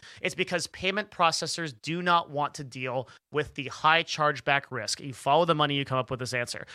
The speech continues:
But it's more than that too. There's a, uh, there's, so chargeback rates are just reason number one. Let me give you another reason. Credit cards. So Amex, Visa, and MasterCard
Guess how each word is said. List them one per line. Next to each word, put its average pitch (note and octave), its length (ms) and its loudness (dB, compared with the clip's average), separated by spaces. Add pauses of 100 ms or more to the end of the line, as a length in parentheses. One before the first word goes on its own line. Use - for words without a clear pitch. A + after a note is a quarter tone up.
(160)
But A3 220 8
it's - 140 -8
more G3+ 200 0
than G3 80 2
that E3 180 2
too. D3 300 -4 (320)
There's D#3+ 240 2
a, D#3+ 260 2
uh, C#3+ 160 4
there's, D#3 220 0
so D#3 140 -4
chargeback G#3 500 2
rates E3 180 2
are D3+ 40 -4
just C3+ 140 -4
reason D3 220 -2
number B2 180 -4
one. A#2+ 300 -4 (360)
Let F3 100 4
me F#3+ 60 2
give F3 120 0
you F3 80 2
another D#3 240 4
reason. A#2+ 280 -6 (200)
Credit C#3 260 2
cards. - 380 -6 (760)
So - 260 0
Amex, F#3+ 640 4
Visa, D3 580 2
and G3+ 240 6
MasterCard G#3 720 4